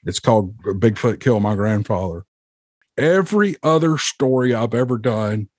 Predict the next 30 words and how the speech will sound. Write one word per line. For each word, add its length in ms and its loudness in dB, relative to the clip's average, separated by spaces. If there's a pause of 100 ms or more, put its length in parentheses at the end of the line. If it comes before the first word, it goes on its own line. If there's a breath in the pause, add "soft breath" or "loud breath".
(200)
e-, 220 -2
whether 380 0
it's, 360 -2 (180)
uh, 300 0 (280)
a 40 -2
benign 680 0
encounter 960 -2
or 360 0
a 60 2
violent 640 0
encounter, 600 -2 (400)
the 80 2
person 420 2
with 140 0
the 100 2
counter, 520 0 (360)
encounter 460 0 (160)
always 480 0
survives 720 -6 (280)
and 200 2
is 160 2
doing 300 2
well 340 -2
and 120 2
is 140 0
here 180 0
to 120 -4
tell 260 -4
the 100 -4
story. 540 -8